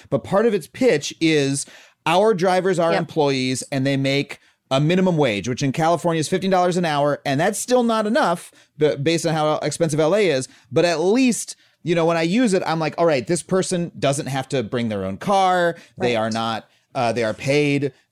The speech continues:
Speaker 1: for every hour that they
Speaker 2: Yeah.
Speaker 1: work. They're not just paid when they're driving me,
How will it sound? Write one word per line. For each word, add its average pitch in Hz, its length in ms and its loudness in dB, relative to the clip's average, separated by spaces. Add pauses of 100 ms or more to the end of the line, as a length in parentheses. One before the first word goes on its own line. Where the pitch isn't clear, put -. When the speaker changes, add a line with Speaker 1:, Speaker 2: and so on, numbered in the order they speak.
(100)
Speaker 1:
for - 280 -4
every 160 320 2
hour 147 300 2
that 143 160 -2
they 117 80 0
Speaker 2:
Yeah. 107 100 0
Speaker 1:
work. 190 240 0
They're 139 140 0
not 131 180 -2
just 127 160 -8
paid 120 160 -4
when 110 140 -2
they're 107 100 -2
driving 185 460 0
me, 165 340 -2